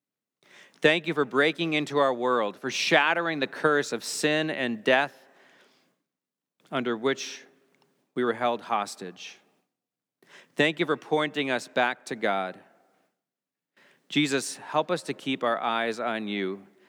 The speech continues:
not just at Christmas, but all the time. Help us to keep our lips full of the good news that Christ the Savior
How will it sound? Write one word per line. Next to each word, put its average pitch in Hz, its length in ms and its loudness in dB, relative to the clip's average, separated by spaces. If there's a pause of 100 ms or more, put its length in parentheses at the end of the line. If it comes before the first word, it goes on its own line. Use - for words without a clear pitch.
(160)
not 147 200 2
just 180 180 -6
at 170 100 0
Christmas, 135 520 -2
but - 160 -10
all 135 280 -4
the 123 120 -10
time. 95 480 -10 (1500)
Help 147 180 4
us 160 80 0
to 139 100 -8
keep - 300 -2
our 135 120 4
lips 127 360 -2
full 151 320 0
of 127 100 0
the 120 80 -4
good 117 300 0
news 107 640 -6 (380)
that 113 100 -4
Christ - 680 -2 (140)
the 143 60 -4
Savior 90 640 -4